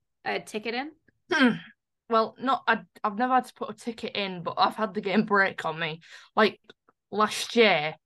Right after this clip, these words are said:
Speaker 2: I downloaded the High School Gears when it first came out.
Speaker 1: Yeah.
Speaker 2: But it made my game glitch and it wouldn't load.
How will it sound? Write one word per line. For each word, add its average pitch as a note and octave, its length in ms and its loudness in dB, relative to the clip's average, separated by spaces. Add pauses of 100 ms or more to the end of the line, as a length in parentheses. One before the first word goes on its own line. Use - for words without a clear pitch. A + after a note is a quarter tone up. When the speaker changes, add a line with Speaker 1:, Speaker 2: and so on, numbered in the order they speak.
(200)
Speaker 2:
I G3 240 4
downloaded F#3 920 0 (160)
the F3+ 600 -4
High A3 240 2
School G3 340 -6
Gears E3 420 -6
when F3 100 -6
it - 160 -12
first F3 280 -6
came F3+ 260 -4
out. F3+ 320 2 (320)
Speaker 1:
Yeah. G#3 240 -4
Speaker 2:
But G#3 220 0
it A3 120 -6
made F#3 240 2
my F#3 100 0
game F3+ 280 -4
glitch G3 340 -4
and E3 80 -12
it - 80 -12
wouldn't F3 240 -6
load. F3 400 4